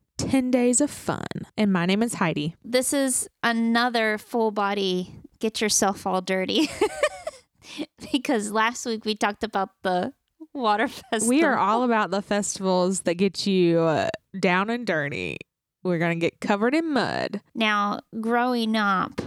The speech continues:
Speaker 2: I lived in a very humid place, so getting wet was, n-, and it rained ten months out of the year, like Seattle in South America. So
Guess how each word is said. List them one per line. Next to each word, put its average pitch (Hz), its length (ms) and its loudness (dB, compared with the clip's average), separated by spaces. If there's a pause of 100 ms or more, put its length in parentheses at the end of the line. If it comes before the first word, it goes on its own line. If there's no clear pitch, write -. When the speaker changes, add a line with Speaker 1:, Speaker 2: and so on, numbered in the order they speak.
(280)
Speaker 2:
I 208 100 0
lived 202 240 0
in 196 120 2
a 190 80 0
very 190 300 0
humid 202 520 0
place, 208 540 0
so 190 540 2 (280)
getting 214 440 2
wet 185 680 -2 (120)
was, 196 340 2
n-, 196 180 -2 (320)
and 208 100 -2
it 202 120 -2
rained 180 320 0
ten 196 180 -2
months 175 200 -2
out 175 80 0
of 170 60 -6
the 180 60 2
year, 165 180 2
like - 240 -2
Seattle 196 600 0 (200)
in 190 180 -4
South 185 240 -2
America. 190 460 -2
So 294 460 2